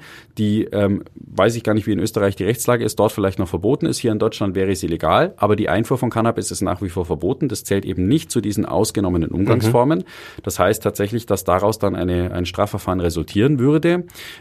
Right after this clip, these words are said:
Speaker 1: Ähm, allerdings muss ich tatsächlich die Frage der Grenzkontrollen an die Bundespolizei und an den Zoll weiterverweisen.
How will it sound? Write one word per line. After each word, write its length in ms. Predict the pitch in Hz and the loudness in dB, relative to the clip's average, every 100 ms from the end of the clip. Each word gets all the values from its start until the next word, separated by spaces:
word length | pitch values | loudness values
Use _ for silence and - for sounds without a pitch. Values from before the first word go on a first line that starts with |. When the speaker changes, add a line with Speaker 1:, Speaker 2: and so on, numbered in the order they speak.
| - | -6
Speaker 1:
Ähm, 240 | 101 104 - | -2 0 2
allerdings 400 | 117 127 127 120 | 2 4 4 2
muss 200 | 120 123 | 0 0
ich 100 | 120 | -2
tatsächlich 480 | 107 - 110 107 | -4 -2 -4 -4
die 100 | - | -6
Frage 320 | 98 92 92 90 | -2 0 2 0
der 120 | 82 | 0
Grenzkontrollen 1040 | 87 87 147 - 135 131 113 113 117 117 | 0 0 0 0 -2 0 4 4 4 2
an 180 | - 92 | 0 -2
die 60 | 90 | 0
Bundespolizei 720 | 98 139 151 - 123 120 117 | 2 2 0 0 -2 0 0
und 140 | 101 90 | 0 0
an 100 | 92 | -2
den 140 | 87 | 0
Zoll 240 | 98 120 | 2 4
weiterverweisen. 560 | 131 127 127 127 117 120 | 2 0 0 0 2 2